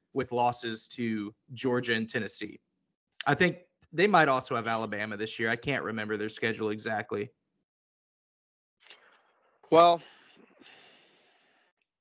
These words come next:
Speaker 2: I don't know. I, I feel like Texas A and M's low-hanging fruit. I've always felt like that. I, I,
Speaker 1: I don't
Speaker 2: I just
Speaker 1: feel
Speaker 2: feel like they're
Speaker 1: comfortable
Speaker 2: low-hanging
Speaker 1: enough.
Speaker 2: fruit.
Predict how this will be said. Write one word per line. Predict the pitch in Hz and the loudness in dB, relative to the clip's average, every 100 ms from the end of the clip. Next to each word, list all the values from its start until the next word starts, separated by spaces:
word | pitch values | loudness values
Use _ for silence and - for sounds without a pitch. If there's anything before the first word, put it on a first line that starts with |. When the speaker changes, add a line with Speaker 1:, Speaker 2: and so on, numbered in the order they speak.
| _ _ | _ _
Speaker 2:
I | 143 | 2
don't | 131 | 4
know. | 107 101 - - - | 2 -2 -6 -6 2
I, | 151 135 - _ _ _ _ _ _ _ _ - - - - - - - | 2 2 -4 _ _ _ _ _ _ _ _ -20 -20 -20 -20 -20 -12 -6
I | - | -4
feel | - 254 | 0 2
like | 254 214 _ _ | 2 0 _ _
Texas | - 170 - 180 | -4 -4 -2 -2
A | 143 | -2
and | |
M's | 131 110 | -2 -4
low-hanging | 107 110 113 101 92 | -4 -4 -6 -8 -10
fruit. | - 67 58 - | -14 -14 -14 -2
I've | 120 - | 0 2
always | 139 156 180 190 - | 4 4 6 4 2
felt | - 143 127 | 2 2 4
like | 139 131 | 2 2
that. | 135 123 120 117 - - - | 2 4 4 2 -4 -20 -2
I, | 107 117 113 107 - | 2 4 4 0 -4
I, | - - - | -10 -10 4
Speaker 1:
I | 190 | 4
don't | 165 190 240 | 6 6 6
Speaker 2:
I | |
just | - | 6
Speaker 1:
feel | 262 | 6
Speaker 2:
feel | |
like | 220 151 | 6 6
they're | 170 | 4
Speaker 1:
comfortable | - 175 202 | 4 2 2
Speaker 2:
low-hanging | 202 | 2
Speaker 1:
enough. | 190 196 | 2 0
Speaker 2:
fruit. | - | -2